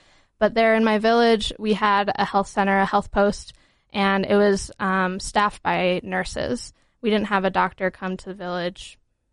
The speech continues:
maybe ever. Um, they were in a hospital in a town about thirty minutes away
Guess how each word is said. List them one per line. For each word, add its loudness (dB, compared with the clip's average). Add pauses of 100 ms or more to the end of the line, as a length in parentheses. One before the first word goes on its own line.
maybe -8
ever. 2
Um, -2
they 2
were 4
in -4 (220)
a -12
hospital 2
in -8
a -10
town -8
about -4
thirty -6
minutes -8
away 0